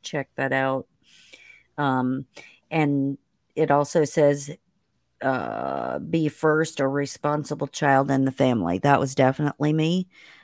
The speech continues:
Um, I was the first child in our family, uh, to go to college.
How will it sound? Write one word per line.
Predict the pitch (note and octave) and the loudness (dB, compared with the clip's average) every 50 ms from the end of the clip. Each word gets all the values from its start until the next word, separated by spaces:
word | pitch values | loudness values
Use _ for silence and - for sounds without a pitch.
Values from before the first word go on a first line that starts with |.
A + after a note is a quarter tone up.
| _ _ _ | _ _ _
Um, | - D3 D3 C#3+ C#3+ C#3+ D3 C#3+ C#3+ C#3+ C#3 - | 0 2 4 4 4 2 2 0 0 -2 -2 -2
I | - D3 | -2 0
was | C#3+ C#3+ C#3 - - - | 0 0 -2 -2 -4 -4
the | - C#3 | -4 -4
first | - D3 C#3 C#3 C#3 - - - _ _ _ _ _ _ - _ _ - _ _ _ _ - | 0 0 0 0 0 -4 -8 -10 _ _ _ _ _ _ -20 _ _ -20 _ _ _ _ -4
child | - F3+ D3+ C#3 C#3 C#3 C#3 C#3+ D3 - - | 2 4 4 6 6 4 0 -2 -6 -6 -2
in | C#3 C#3+ C#3+ | -2 0 2
our | C3+ C3+ C3+ C3+ C3+ C#3 - _ | 2 2 0 0 -2 -2 -4 _
family, | - - - D3 C#3+ C#3 C#3 C#3 C#3 C3+ C3+ C3+ C3+ C3 - _ _ _ _ _ - | -8 -2 0 0 2 2 0 0 0 0 0 -2 -2 -6 -8 _ _ _ _ _ -4
uh, | C3+ C3+ C3+ C3+ - - - - - | -4 -2 -2 -4 -4 -6 -8 -8 -8
to | - D3+ | -8 -4
go | - C#3+ C3+ | -2 0 -2
to | C3+ | -2
college. | - - C3+ B2 A2+ A#2 F#2+ D2 - - - - | -2 -2 -2 0 0 -2 -4 -6 -6 -8 -10 -10